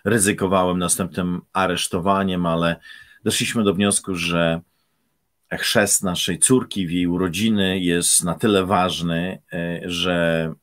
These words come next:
jeżeli będę aresztowany, no to trudno, warto było, że tak powiem. E, wyszliśmy, e, na ulicy, było bardzo fajnie, oczywiście, nakarmionych, nakarmionych zostało mnóstwo, mnóstwo ludzi.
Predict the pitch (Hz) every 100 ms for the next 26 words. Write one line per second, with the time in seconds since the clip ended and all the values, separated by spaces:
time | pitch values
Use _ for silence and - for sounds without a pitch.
0 | _ _ _ 98 92 98 101 92 101 95
1 | 92 87 - 87 90 87 87 85 82 78
2 | 85 - 98 82 82 80 95 - 85 73
3 | 73 71 73 78 80 78 76 - 117 92
4 | 104 92 - - - - - 85 85 85
5 | 82 85 87 98 98 - 95 - 95 92
6 | 87 _ _ _ _ _ - 85 85 90
7 | 90 90 85 - 87 80 80 82 82 87
8 | - 92 95 98 110 123 - 95 - 92
9 | 85 - 101 98 98 85 85 82 85 82
10 | 80 80 - 87 85 92 98 92 85 -
11 | 90 87 85 90 95 - - 85 80 92
12 | 87 - 87 95 120 110 107 104